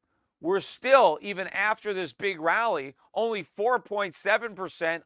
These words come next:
on a thirty-year. That's not how a yield curve works. It's positively sloped. Now, yes, you know, usually at the beginning of a recession,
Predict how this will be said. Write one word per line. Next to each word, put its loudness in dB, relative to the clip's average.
on -2
a -4
thirty-year. -6
That's 2
not 0
how 0
a -4
yield -6
curve -6
works. -10
It's -4
positively -2
sloped. 0
Now, 4
yes, 2
you -12
know, -4
usually -4
at -4
the -6
beginning -6
of -4
a -10
recession, -6